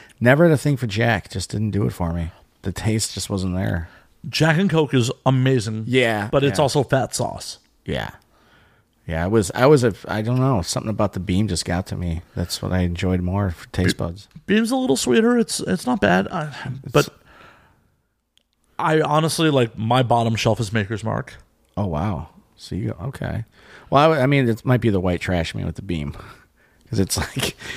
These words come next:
Speaker 1: it was like Jim Beam, Miller Lite, Jägermeister. Like, Jesus, what is this? What's wrong with this guy? You know?
Speaker 2: Hey,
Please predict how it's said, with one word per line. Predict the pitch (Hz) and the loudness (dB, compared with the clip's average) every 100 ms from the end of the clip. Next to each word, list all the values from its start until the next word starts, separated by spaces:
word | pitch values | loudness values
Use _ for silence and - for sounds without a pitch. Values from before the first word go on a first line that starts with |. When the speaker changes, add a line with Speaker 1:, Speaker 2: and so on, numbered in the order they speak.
| 110 98 - | -8 -8 0
Speaker 1:
it | 127 | 2
was | 131 | 2
like | 123 110 | 2 0
Jim | 95 120 117 | 2 2 4
Beam, | 110 113 113 110 | 4 4 2 2
Miller | 110 110 104 | 2 4 2
Lite, | 95 101 104 | 2 0 0
Jägermeister. | 92 95 101 101 104 - 123 | -2 -2 -2 -2 -2 -2 -4
Like, | 101 85 | -2 -4
Jesus, | - 98 131 78 | -4 -4 -4 -4
what | 78 123 | -2 0
is | 117 120 | 0 0
this? | 92 85 | -4 -6
What's | 95 - | -6 0
wrong | 87 131 | 4 4
with | 78 | 2
this | 73 | 0
guy? | 82 82 87 87 - - - | -2 -2 -2 -4 -12 -16 -6
You | |
know? | 80 80 92 104 - - _ _ - | -4 0 0 -2 -8 -20 _ _ 2
Speaker 2:
Hey, | 220 220 | 4 4